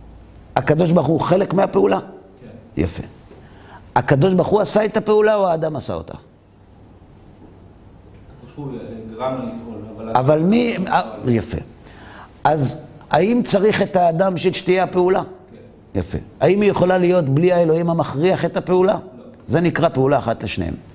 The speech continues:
Speaker 2: אז אני אתן דוגמה. אני עכשיו פותח
Speaker 1: לא רוצה
Speaker 2: חלון
Speaker 1: דוגמאות,
Speaker 2: ומקל.
Speaker 1: לא רוצה דוגמאות. רוצה להבין דברי רבנו סעדיה. אוכל לפני אלף מאה שנה, זה לוקח הרבה זמן להבין אותו. קודם כל בוא נבין אותו.
Speaker 2: אבל הוא אומר ששניהם עושים את אותה פעולה ביחד, אבל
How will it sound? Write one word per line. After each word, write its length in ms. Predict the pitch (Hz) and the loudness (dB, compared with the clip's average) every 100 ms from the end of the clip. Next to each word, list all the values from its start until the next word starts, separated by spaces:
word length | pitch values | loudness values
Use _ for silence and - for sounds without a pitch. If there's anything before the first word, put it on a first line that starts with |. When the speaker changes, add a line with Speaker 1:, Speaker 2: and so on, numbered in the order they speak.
| - - - - - - - - - - - - | -20 -20 -20 -20 -20 -20 -20 -18 -18 -18 -20 -18
Speaker 2:
אז 60 | 117 117 | -18 -14
אני 80 | 120 | -12
אתן 100 | 131 147 - - 131 | -10 -12 -12 -12 -10
דוגמה. 180 | 127 107 107 | -10 -10 -10
אני 140 | 135 160 | -10 -10
עכשיו 200 | - 160 | -10 -12
פותח 340 | - - 101 | -12 -8 0
Speaker 1:
לא 120 | 139 | 2
רוצה 220 | 180 180 | 2 0
Speaker 2:
חלון 140 | 170 151 | 2 2
Speaker 1:
דוגמאות, 420 | 143 127 127 90 | 2 2 2 -2
Speaker 2:
ומקל. 340 | - - - | -6 -18 -2
Speaker 1:
לא 60 | 123 | 0
רוצה 280 | 151 - 139 | 0 0 0
דוגמאות. 400 | 110 95 85 85 | 0 -2 -2 -2
רוצה 220 | 101 151 | 0 2
להבין 360 | 139 120 139 123 | 2 2 0 2
דברי 240 | 110 123 | 2 2
רבנו 300 | 113 117 113 | 2 0 -2
סעדיה. 420 | - 104 90 87 | -2 0 0 0
אוכל 180 | 87 131 | 2 2
לפני 300 | 131 107 135 | 2 2 2
אלף 180 | 123 - | 2 2
מאה 180 | 123 110 | 0 0
שנה, 460 | - 101 117 165 - - - - - - - - - - | 0 2 2 0 -6 -16 -20 -20 -20 -20 -20 -18 -16 -2
זה 100 | 98 | 0
לוקח 280 | 120 165 131 | 2 2 2
הרבה 180 | 127 131 | 2 2
זמן 180 | 123 | 2
להבין 280 | 117 101 90 | 0 0 -2
אותו. 180 | 76 - - - - - | -6 -12 -18 -20 -20 -14
קודם 160 | - 165 | 0 2
כל 100 | 170 | 2
בוא 100 | 165 | 2
נבין 260 | 170 139 76 | 2 2 0
אותו. 180 | - - - - | -4 -16 -20 -20
Speaker 2:
אבל 80 | 110 | -14
הוא 80 | 131 | -12
אומר 120 | 135 | -12
ששניהם 260 | 170 180 | -14 -16
עושים 200 | 175 180 | -16 -16
את 60 | 180 | -18
אותה 280 | - 170 170 | -14 -12 -12
פעולה 220 | 160 170 | -12 -10
ביחד, 400 | - 160 - 127 113 | -8 -8 -8 -10 -12
אבל 100 | 104 | -14